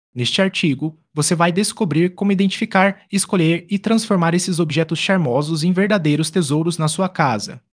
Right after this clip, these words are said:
Prepare-se para mergulhar no mundo encantador da decoração nostálgica e aprender dicas práticas para criar um ambiente único e aconchegante.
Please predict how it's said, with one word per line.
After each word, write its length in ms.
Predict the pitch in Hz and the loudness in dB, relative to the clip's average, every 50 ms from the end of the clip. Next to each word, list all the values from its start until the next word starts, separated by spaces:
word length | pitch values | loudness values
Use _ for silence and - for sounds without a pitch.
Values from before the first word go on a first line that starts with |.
| _ _ _ | _ _ _
Prepare-se 560 | - 123 123 - 139 143 160 170 170 - 196 185 | -6 -6 -4 0 0 2 2 0 -2 -4 -4 -4
para 180 | - 170 170 | -4 -2 -2
mergulhar 540 | 160 156 156 160 160 185 185 147 123 120 123 | -2 0 -2 -2 -2 -2 0 0 0 -2 -2
no 80 | 123 123 | -4 -6
mundo 220 | 123 147 156 156 | -4 -2 -2 -2
encantador 580 | 160 156 - 214 214 202 208 170 143 135 131 135 | -2 -2 -2 -4 -2 -2 -2 -2 0 -2 -2 -2
da 100 | 156 160 | -2 -2
decoração 480 | 175 196 196 214 202 175 - - 180 | -2 -2 -2 0 -2 -2 -2 -2 -2
nostálgica 720 | 180 180 180 - - - 160 165 175 165 175 180 - 160 151 - | -2 -2 -2 -4 -2 0 0 2 2 0 -2 -4 -4 -6 -4 -4
e 120 | 165 175 | -2 -2
aprender 520 | 190 202 196 220 220 202 175 139 156 175 165 | -2 -2 0 0 0 2 2 2 2 0 0
dicas 360 | 123 143 160 - 190 190 - | -2 -4 -4 -2 -4 -4 -4
práticas 540 | - - 165 170 185 180 - - 190 180 - | -4 -2 0 0 0 -2 -2 -4 -4 -6 -2
para 220 | - 208 202 196 | -4 -2 -2 -2
criar 320 | 190 - 185 175 165 175 | -2 -2 0 2 2 2
um 100 | 180 170 | 2 0
ambiente 460 | 160 151 135 135 147 160 160 - - 160 | 0 0 0 0 0 0 -2 0 -2 -2
único 360 | 139 139 139 135 139 - - - | -2 -2 -4 -6 -8 -12 -16 -8
e 140 | 180 180 202 | -4 -2 -2
aconchegante. 920 | 214 208 - 233 214 - 220 190 151 139 131 117 107 - - - - _ | -2 -2 -2 -4 -2 -2 -2 -2 -2 -2 -2 -2 -4 -6 -8 -12 -12 _